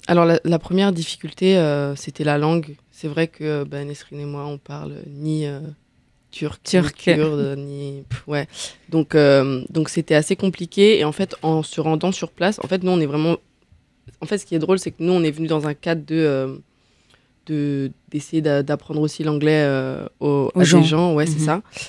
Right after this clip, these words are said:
Speaker 1: Quand on a fait notre volontariat. Et c'est vrai que, ben, les gens là-bas ne parlent, parlent très peu anglais. C'était très rare de rencontrer des gens qui, qui pouvaient parler anglais. Donc, en fait, le faire des interviews était assez compliqué parce que, euh, même a-,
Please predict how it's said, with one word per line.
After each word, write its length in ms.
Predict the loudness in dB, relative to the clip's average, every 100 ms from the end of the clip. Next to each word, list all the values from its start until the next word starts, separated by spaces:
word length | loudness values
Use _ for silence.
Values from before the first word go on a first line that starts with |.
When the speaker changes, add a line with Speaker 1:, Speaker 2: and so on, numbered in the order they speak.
| -14 -4
Speaker 1:
Quand 120 | 0
on 80 | 2
a 80 | 2
fait 100 | 0
notre 140 | 0
volontariat. 520 | 0 -2 -2 -2 -2 -4
Et 60 |
c'est 160 | -10 -8
vrai 180 | -4 -4
que, 380 | -4 -4 -4 -6 _ _ _ -10
ben, 340 | -4 -2 -2 -6
les 200 | -8 -6
gens 180 | -2 -2
là-bas 260 | -2 0 -2
ne 140 | -2
parlent, 260 | -4 -10 -10 _ _
parlent 180 | -6 -6
très 320 | -6 0 0
peu 140 | 0 0
anglais. 220 | 2 0
C'était 160 | -2 -6
très 180 | -2
rare 160 | 2 2
de 80 | 2
rencontrer 320 | -2 -2 -2
des 80 | 2
gens 120 | 2
qui, 460 | 0 -4 -4 -4 -10 _ _
qui 100 | -20
pouvaient 180 | -8 -6
parler 200 | -2 0
anglais. 240 | 0 0
Donc, 200 | 0 -2 -6
en 60 | -4
fait, 200 | -4 0
le 240 | 0 -2 -8 _ _ _
faire 360 | 0 2 2
des 200 | 2 0
interviews 600 | 0 -2 -4 -2 -2 -4 -8 _
était 360 | -14 -6 -4 -4 -8 _ _
assez 260 | -4 -2 -4
compliqué 460 | -4 -6 -6 -6 -4
parce 240 | -6 -8
que, 160 | -4 2
euh, 320 | 2 2 -2 -8 _ _ _ _
même 280 | 2 4 4 -2 -12 -12
a-, 140 | -12